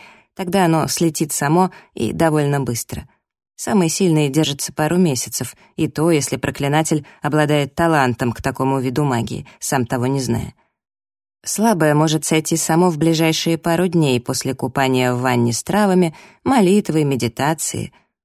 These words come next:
Я быстро застрочила каракули в блокноте. Помнится, одна из сокурсниц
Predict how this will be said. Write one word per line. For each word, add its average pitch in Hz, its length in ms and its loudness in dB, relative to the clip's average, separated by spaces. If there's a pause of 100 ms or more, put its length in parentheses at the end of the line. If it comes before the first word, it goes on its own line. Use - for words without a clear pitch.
(400)
Я 156 400 0
быстро 160 360 0
застрочила 151 640 -2
каракули 151 500 -2
в 135 80 -8
блокноте. 143 760 -4 (580)
Помнится, 190 420 4
одна 175 220 4
из 170 100 0
сокурсниц 196 640 -2